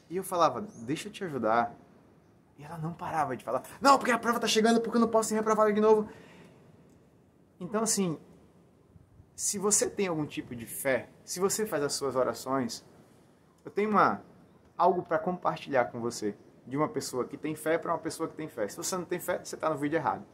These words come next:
Mas é muito importante que você aprenda a viver a sua fé de uma forma concreta.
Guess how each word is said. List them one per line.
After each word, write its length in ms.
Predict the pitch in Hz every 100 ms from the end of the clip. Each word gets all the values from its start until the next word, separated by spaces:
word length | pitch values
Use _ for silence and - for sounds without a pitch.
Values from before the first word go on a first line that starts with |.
| - - _ - _ _ _ _ _ _ _ _ _ _ _ _ _ _ _
Mas 440 | 135 175 190 - - - _
é 80 | 180
muito 280 | 190 262 262
importante 760 | 208 175 - - 160 185 -
que 120 | -
você 300 | 147 156 -
aprenda 340 | 156 160 156 156
a 20 |
viver 580 | 131 196 143 101 151 170
a 60 |
sua 260 | 135 - 127
fé 240 | - 123
de 80 | 120
uma 120 | 127
forma 280 | 127 127 127
concreta. 540 | - 139 123 107 107